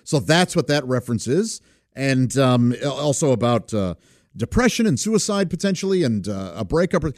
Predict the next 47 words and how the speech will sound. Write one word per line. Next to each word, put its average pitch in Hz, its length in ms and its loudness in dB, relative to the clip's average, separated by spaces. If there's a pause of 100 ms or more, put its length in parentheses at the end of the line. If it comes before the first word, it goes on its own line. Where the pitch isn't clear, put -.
(160)
Uh, 175 100 -6
there's 170 160 2
all 220 180 0
kinds 208 240 2
of 175 80 0
things 170 200 2
going 156 260 2
on 151 140 2
in 117 80 2
there. 107 140 0 (240)
What 165 240 4
is 143 180 0
n-, 131 200 0
absolutely 185 560 2
not 151 320 2
going 131 280 4
on 110 160 4
in 104 60 2
the 101 80 2
song 117 240 0
Fire 113 320 -2
and 101 120 -4
Rain 110 260 -4 (280)
is 151 220 -4
a 160 140 -2
plane 165 340 2
crash. 117 400 -6
So 147 260 -2
I, 151 280 2 (520)
<laughs> 220 1120 0
I 147 180 2
totally 190 500 4
apologize 139 800 2
f-, 131 100 -6
for, 127 380 0
uh, 110 420 -4
uh, 101 440 -10
any 147 180 0
of 127 100 0
you 131 180 2
who, 120 260 0 (380)
um, 107 400 0
th-, 202 240 2
I 202 80 4
did 170 180 2
not 185 240 2
mean, 156 320 4